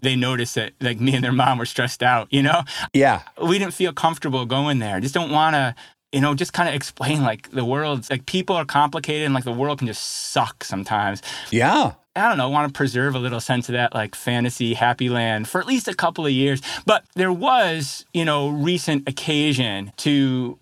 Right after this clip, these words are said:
Speaker 1: let go of the idea that, like, I'm Superman, <laughs> you know? Like,
Speaker 2: Yeah,
Speaker 1: one
Speaker 2: yeah,
Speaker 1: of the
Speaker 2: yeah,
Speaker 1: thing-,
Speaker 2: yeah.
Speaker 1: one of the things I did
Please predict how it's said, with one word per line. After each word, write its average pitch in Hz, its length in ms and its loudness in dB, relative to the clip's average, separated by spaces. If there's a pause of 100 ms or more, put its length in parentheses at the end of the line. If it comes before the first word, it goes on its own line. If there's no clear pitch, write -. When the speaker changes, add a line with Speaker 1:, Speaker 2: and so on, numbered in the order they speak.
(140)
Speaker 1:
let 151 320 0
go 139 260 2
of 127 120 0
the 135 120 0
idea 131 380 4
that, 120 120 -2
like, 123 120 -2
I'm 131 180 4
Superman, 147 600 0
<laughs> - 80 -2
you 156 120 2
know? 156 80 2 (420)
Like, 135 140 6
Speaker 2:
Yeah, 135 60 8
Speaker 1:
one 131 100 6
Speaker 2:
yeah, 117 60 6
Speaker 1:
of 117 60 6
the 120 40 2
Speaker 2:
yeah, 113 120 4
Speaker 1:
thing-, 107 100 4
Speaker 2:
yeah. 95 140 2
Speaker 1:
one 220 120 4
of 220 60 2
the 202 100 -2
things 190 240 2
I 147 120 2
did 135 580 0